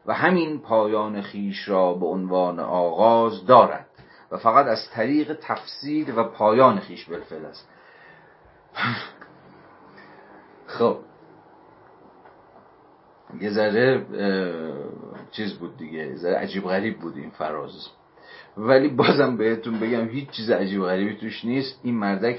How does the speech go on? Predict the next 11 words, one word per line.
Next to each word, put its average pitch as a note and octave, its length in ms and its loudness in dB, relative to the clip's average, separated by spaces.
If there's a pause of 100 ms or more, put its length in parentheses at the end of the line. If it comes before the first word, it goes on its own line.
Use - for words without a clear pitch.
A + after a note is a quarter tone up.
(140)
فقط A2 320 4
داره A2 360 0
ادا G2 220 0
در D#2 200 -4
میاره D#2 360 -14 (2500)
و G2+ 220 2
گول A2 480 -2 (440)
این G2+ 300 -2
جملات F#2+ 720 -2
پرطمطراق، F#2 1200 -2
نمی‌دونم، F2+ 800 -6